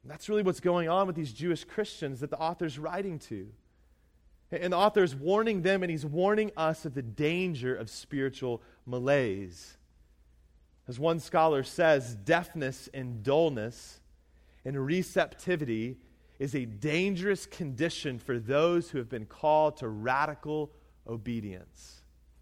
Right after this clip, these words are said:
Deafness and dullness and receptivity is a dangerous condition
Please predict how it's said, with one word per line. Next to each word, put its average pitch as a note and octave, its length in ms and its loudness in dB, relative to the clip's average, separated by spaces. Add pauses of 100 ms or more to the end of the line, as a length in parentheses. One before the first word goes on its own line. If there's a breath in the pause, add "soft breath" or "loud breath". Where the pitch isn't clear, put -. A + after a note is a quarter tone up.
(720 soft breath)
Deafness G#3 580 6
and F#3 200 -2
dullness G3 480 6
and E3+ 160 0
receptivity G3+ 880 2
is E3+ 120 2
a E3 120 2
dangerous G#3 680 2
condition F#3 720 -2